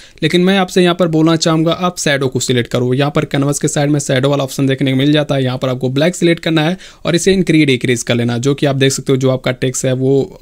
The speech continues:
काफ़ी अच्छा दिख रहा है। तो यहाँ पर मैं अच्छे से इसे इंक्रीज डिक्रीज कर लेता हूँ, फिर साइन वाले बटन पर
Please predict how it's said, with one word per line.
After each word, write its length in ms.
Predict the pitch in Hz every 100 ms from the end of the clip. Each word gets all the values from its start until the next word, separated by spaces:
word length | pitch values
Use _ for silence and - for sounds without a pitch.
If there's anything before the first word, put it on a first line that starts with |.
| -
काफ़ी 300 | 131 135 143
अच्छा 260 | - -
दिख 200 | 139 131
रहा 100 | 127
है। 80 | 131
तो 380 | - - - -
यहाँ 120 | 139 131
पर 120 | 139
मैं 120 | 135
अच्छे 280 | - - 143
से 120 | 147
इसे 200 | 135 139
इंक्रीज 380 | - 131 - 135
डिक्रीज 420 | 131 127 131 131
कर 140 | -
लेता 240 | 175 185 185
हूँ, 120 | 190
फिर 200 | - 151
साइन 220 | - 131
वाले 160 | 127 127
बटन 220 | 123 127
पर 240 | 151 262